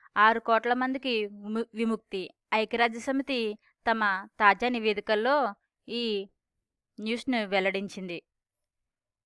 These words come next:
చికిత్స ఖరీదంటూ ఆసుపత్రి నుంచి ఏ ఒక్కరిని వెనక్కి పంపకూడదని సు-, సుప్రీంకోర్టు మరోమారు స్పష్టీకరించింది.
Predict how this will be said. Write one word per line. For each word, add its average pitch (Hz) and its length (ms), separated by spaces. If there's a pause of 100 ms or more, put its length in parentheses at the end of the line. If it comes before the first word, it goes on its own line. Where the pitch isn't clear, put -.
(960)
చికిత్స 277 260 (260)
ఖరీదంటూ 240 720 (420)
ఆసుపత్రి 240 500
నుంచి 262 280
ఏ 208 320
ఒక్కరిని 247 520
వెనక్కి 220 380
పంపకూడదని 214 840 (300)
సు-, - 160
సుప్రీంకోర్టు 240 760 (360)
మరోమారు 220 460 (340)
స్పష్టీకరించింది. 214 1120